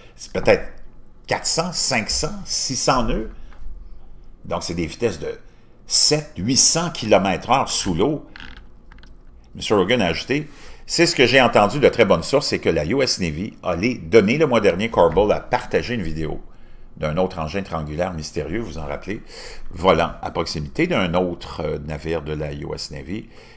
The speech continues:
Il a dit que cela, ce, ce, que cet être soit du monde ou d'un autre monde. On ne le sait pas encore. Soit de notre monde ou d'un autre monde, on ne le sait pas.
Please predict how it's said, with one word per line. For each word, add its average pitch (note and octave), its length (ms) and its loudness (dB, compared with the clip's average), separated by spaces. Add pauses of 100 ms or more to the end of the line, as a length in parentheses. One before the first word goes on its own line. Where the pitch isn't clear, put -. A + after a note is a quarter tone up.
Il D2 120 -4
a D#2 60 0
dit E2 180 -6
que D#2+ 240 0
cela, E2 400 0
ce, - 240 -6 (340)
ce, - 200 -2
que - 360 -2
cet - 420 -2
être A#2 580 -2
soit - 240 -2
du D2+ 140 -10
monde A#2 360 -2
ou E2 80 -2
d'un E2 220 -2
autre G2 240 -4
monde. - 440 -8
On F2+ 80 -4
ne F2 40 -2
le E2+ 60 -6
sait - 160 -4
pas D3+ 120 2
encore. E3+ 480 -4 (180)
Soit A2+ 220 4
de G#2 80 6
notre G2+ 240 6
monde B2+ 240 0
ou F2+ 60 -2
d'un F2 180 -2
autre F#2 240 -2
monde, G2+ 220 -6
on A2 40 -6
ne G2+ 40 -4
le - 40 -6
sait - 140 -4
pas. D2+ 220 -4